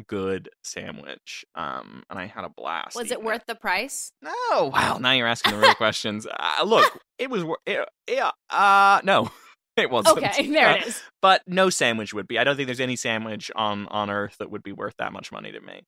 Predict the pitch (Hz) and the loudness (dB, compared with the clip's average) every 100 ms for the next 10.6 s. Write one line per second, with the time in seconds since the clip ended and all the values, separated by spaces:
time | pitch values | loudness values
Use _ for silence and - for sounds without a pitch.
0 | _ _ _ _ - 90 87 90 _ - | _ _ _ _ -14 -12 -14 -18 _ -16
1 | 110 110 110 202 131 120 170 170 160 156 | -14 -4 0 0 0 -2 -4 -4 -6 -6
2 | 156 170 175 - - - 123 131 131 - | -8 -10 -14 -20 -12 -10 -2 0 0 2
3 | 196 - - - 202 175 202 185 160 - | 4 4 4 4 2 4 2 2 -2 2
4 | 151 190 180 269 170 165 127 92 - - | 4 4 2 6 6 6 0 -8 -14 -14
5 | - 151 151 160 151 156 143 139 127 113 | -8 -6 0 0 2 2 2 0 -6 -8
6 | - - 131 123 120 - - 147 170 - | -4 2 4 4 2 0 0 2 0 -2
7 | - 151 151 143 135 110 98 104 131 135 | 0 2 2 -4 -6 -4 -4 -6 -10 -14
8 | _ - 120 117 120 - - 320 269 254 | _ -12 -8 -6 -4 -4 0 2 2 0
9 | 220 - _ _ _ _ 120 - 127 - | -2 -4 _ _ _ _ -10 4 4 4
10 | 117 110 - 127 113 | -8 -8 -8 -8 -8